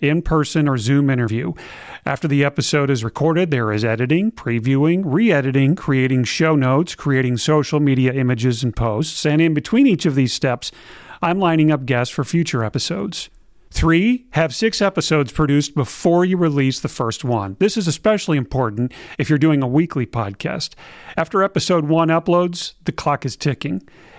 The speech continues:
Having six in the can helps you get ahead and stay ahead in case something unexpected comes up and you can't do anything podcast related for a week or more.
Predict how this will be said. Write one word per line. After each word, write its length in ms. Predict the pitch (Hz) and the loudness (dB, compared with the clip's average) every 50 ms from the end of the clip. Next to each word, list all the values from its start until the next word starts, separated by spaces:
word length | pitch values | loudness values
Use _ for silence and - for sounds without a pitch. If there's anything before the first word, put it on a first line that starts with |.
| - | -4
Having 340 | - 165 208 220 247 214 170 | 0 0 0 2 0 0 0
six 340 | - - 196 185 - - 180 | 0 0 0 0 0 0 0
in 80 | 165 | 2
the 80 | 147 135 | 0 0
can 480 | - - 160 160 147 135 131 127 123 120 - - - - | 0 -2 -2 0 0 0 -2 -2 -4 -6 -10 -18 -12 -4
helps 260 | - 190 202 - - | -2 -2 0 0 -2
you 60 | 202 | 0
get 160 | 156 165 160 156 | 2 2 2 2
ahead 400 | 139 113 120 135 135 135 131 143 | 0 0 0 2 2 2 2 0
and 120 | 139 120 | 0 -2
stay 340 | - - - 170 170 165 151 | -4 -2 0 0 2 2 2
ahead 360 | 139 113 110 113 107 113 120 | 0 0 0 0 0 0 0
in 120 | 135 131 | 0 0
case 280 | - - 139 131 117 - | 0 0 0 0 0 0
something 340 | - 165 151 - 170 143 139 | 0 -2 -2 0 0 0 0
unexpected 680 | 139 135 131 120 - - - - 185 185 - 208 165 151 | 0 0 -2 -2 -4 -4 -2 0 -2 0 -2 -4 -6 -2
comes 300 | - 165 165 160 143 156 | 0 0 2 2 2 2
up 240 | 151 151 151 156 - | 2 0 0 -2 -4
and 120 | 143 131 | -2 -2
you 80 | 120 - | -2 -2
can't 320 | - 147 139 135 117 113 | -2 -2 -2 -2 -2 0
do 200 | 123 151 151 151 | 2 2 4 4
anything 340 | 139 123 107 - 131 120 113 | 2 0 -2 -2 -2 -2 -2
podcast 560 | - - 139 143 123 107 - 120 110 - - | -2 -2 -2 -2 -2 -4 -4 -4 -4 -4 -4
related 380 | 127 120 127 123 120 123 113 - | -4 -2 -2 0 0 -2 -4 -4
for 160 | - 123 113 | -4 -4 -2
a 60 | 110 | 0
week 220 | 113 127 120 - | 0 -2 -2 -2
or 60 | - 113 | -4 -6
more. 340 | 110 117 147 165 170 165 | -4 -4 -4 -6 -8 -10